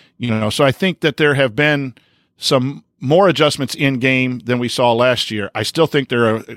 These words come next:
two or three minutes delayed for my, my liking. And again, with the caveat that we're not in the game planning and understanding things. Um, but, but I get the, we wouldn't won these games if he had stayed with what was going on in Arizona, Kansas, and, and all of those. I think he's,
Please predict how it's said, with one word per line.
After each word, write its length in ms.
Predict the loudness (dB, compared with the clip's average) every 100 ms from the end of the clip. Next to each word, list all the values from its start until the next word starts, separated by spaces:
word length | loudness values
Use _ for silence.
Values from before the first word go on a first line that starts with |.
| -4
two 140 | 2
or 80 | 2
three 200 | 2 0
minutes 300 | 0 0 -4
delayed 480 | -4 0 2 0 -2
for 140 | -4
my, 380 | -2 0 0 -2 _
my 200 | -4 -2
liking. 580 | 2 2 0 -2 -4 -6
And 160 | -6 -6
again, 380 | -2 0 -2 -4 _ _ -6
with 120 | -4
the 80 | -2
caveat 460 | 0 2 2 2
that 160 | 0 -2
we're 100 | 0
not 200 | 0 0
in 100 | -2
the 60 | -4
game 260 | -4 -4
planning 420 | -4 -4 -2 -6 -6
and 120 | -8
understanding 680 | -6 -6 -6 -4 -4 -4 -6
things. 380 | -4 -4 -6 -12 -20 -20 -20 _ -6
Um, 400 | -2 -2 -4 -8 -14 _ _ -6
but, 320 | -2 -2 0
but 140 | -2 0
I 80 |
get 180 | 0 -2
the, 360 | -2 -8 -10 -10
we 160 | 0 2
wouldn't 280 | 4 2 2
won 140 | 2
these 160 | 0 0
games 360 | 0 0 0 0
if 120 | 0
he 100 | 0
had 140 | 0
stayed 420 | 0 2 2 2
with 180 | -2 -2
what 220 | 0 0
was 160 | -2 -4
going 320 | 0 2 2
on 220 | 2 2
in 80 | 2
Arizona, 500 | 2 2 2 2 0
Kansas, 540 | -2 0 2 2 0 -2
and, 120 | -4
and 140 | -2
all 160 | 2 2
of 60 | 4
those. 220 | 4 2
I 80 | 0
think 240 | -2 -2
he's, 240 | 0 -2